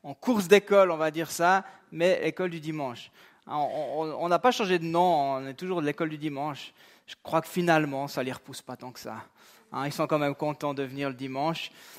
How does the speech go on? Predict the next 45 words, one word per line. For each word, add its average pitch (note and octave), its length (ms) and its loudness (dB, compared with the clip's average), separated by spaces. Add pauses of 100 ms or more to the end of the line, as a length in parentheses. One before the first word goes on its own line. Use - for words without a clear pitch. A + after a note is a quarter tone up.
(160)
Alors C#3 320 -2
ça D3 180 -4
veut C#3+ 100 -6
dire D#3+ 160 -2
que - 80 -10
ça C#3 120 -2
dépend C#3 260 -4
surtout D#3+ 300 -10
du C3+ 120 -10
contenu D#3 440 -8
et C#3 80 -6
pas C#3 180 -6
tellement C#3 540 -8
du B2 160 -16
nom. C#3 320 -8 (500)
La, A#2 520 -8
voilà, B2+ 240 -4
donc D3 180 -10
c'est D#3 100 -2
l'école E3 240 2
du E3+ 40 -4
dimanche. E3+ 380 2
Ils F3+ 100 -6
sont F3 140 -4
tous G3+ 240 -6
en F3 80 0
sortie G3+ 420 -2
et D#3+ 180 2
on D#3+ 120 0
se D3 100 -8
réjouit F3+ 520 -2 (460)
pour A3+ 240 6
eux. B3+ 140 10
Donc G3 180 -6
tous G#3+ 100 -6
les G3 100 4
moniteurs A3 500 0
aussi F3+ 220 -6
sont E3 160 -8
mobilisés D#3+ 640 -4 (380)
aujourd'hui E3+ 680 -4
et C#3+ 180 -4
merci D#3+ 640 -6 (160)
à D3 240 -6
eux. D#3+ 180 0